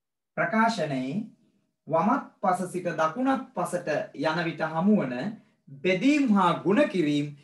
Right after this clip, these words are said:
යෙදී ඇති පිළිවෙලට කරන්න ඕනේ. ඒ කියන්නේ මුලින් තියෙන ගුණ කිරීමක් නම්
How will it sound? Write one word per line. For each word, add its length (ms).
යෙදී 440
ඇති 180
පිළිවෙලට 440
කරන්න 320
ඕනේ. 200
ඒ 80
කියන්නේ 240
මුලින් 320
තියෙන 420
ගුණ 220
කිරීමක් 480
නම් 180